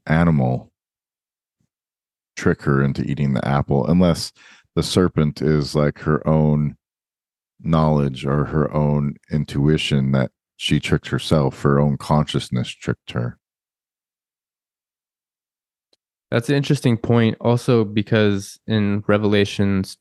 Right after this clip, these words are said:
Speaker 2: twenty, verse two, uh, it says, "He sees the dragon, that ancient serpent, who is the devil and Satan." So that ancient serpent, you know, that could be, like,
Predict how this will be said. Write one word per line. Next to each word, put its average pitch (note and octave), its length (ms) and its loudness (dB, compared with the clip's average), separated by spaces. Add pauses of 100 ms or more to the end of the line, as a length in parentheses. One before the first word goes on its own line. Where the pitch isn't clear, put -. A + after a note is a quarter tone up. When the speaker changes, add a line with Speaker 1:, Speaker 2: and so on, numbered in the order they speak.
Speaker 2:
twenty, G#2 360 2
verse F#2+ 320 2
two, F#2+ 520 2 (560)
uh, G2 320 2
it G2+ 100 -8
says, G2 240 -2
"He G2+ 100 0
sees A2 340 0
the G#2+ 100 0
dragon, G2 500 2
that F#2+ 260 0
ancient G#2+ 420 0
serpent, F#2 560 0
who G#2+ 180 0
is G2 120 0
the F#2+ 100 -2
devil F#2+ 340 4
and F#2 200 0
Satan." G2 420 -2
So F#2 260 0
that G2+ 360 0
ancient A2+ 480 0
serpent, G2+ 580 0 (220)
you G#2 100 0
know, F#2+ 180 2
that F#2+ 220 0
could G#2 280 -2
be, G2+ 260 4
like, F#2+ 400 -4